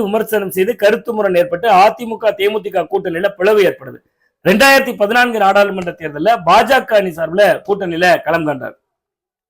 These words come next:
பதினான்கு தொகுதிகள் ஒதுக்கப்படுது, ஆனா ஒரு இடமும் ஜெயிக்கல. அதுல இருந்தே தொடர் தோல்வி. கிட்டத்தட்ட பதினான்கு ஆண்டுகள் ஆச்சு. அவங்க ஒரு எம் எல் ஏ பிரதிநிதித்துவமா சட்டமன்றத்துல பதவியேற்று பதினான்கு ஆண்டுகள் ஆகுது.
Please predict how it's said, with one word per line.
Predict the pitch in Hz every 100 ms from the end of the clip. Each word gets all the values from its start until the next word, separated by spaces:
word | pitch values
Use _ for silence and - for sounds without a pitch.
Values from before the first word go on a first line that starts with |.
| -
பதினான்கு | 143 185 226 226 196
தொகுதிகள் | 185 214 214 175
ஒதுக்கப்படுது, | 160 120 135 120 - _ _ -
ஆனா | 208 208
ஒரு | 190
இடமும் | 202 196 180
ஜெயிக்கல. | 156 151 131 - _ _
அதுல | - 180 233
இருந்தே | 240 277
தொடர் | 220 202 233 214
தோல்வி. | 190 147 - _ _ -
கிட்டத்தட்ட | 170 240 240
பதினான்கு | 185 233 269 262 220
ஆண்டுகள் | 202 240 247 208
ஆச்சு. | 160 - -
அவங்க | 170 175
ஒரு | 160
எம் | 165 226
எல் | 240
ஏ | 226
பிரதிநிதித்துவமா | 196 202 202 180 180 220
சட்டமன்றத்துல | 202 156 220 208 180 170
பதவியேற்று | 160 175 190 160 160 226 202
பதினான்கு | - 165 226 226 202
ஆண்டுகள் | 156 202 208 165
ஆகுது. | 139 123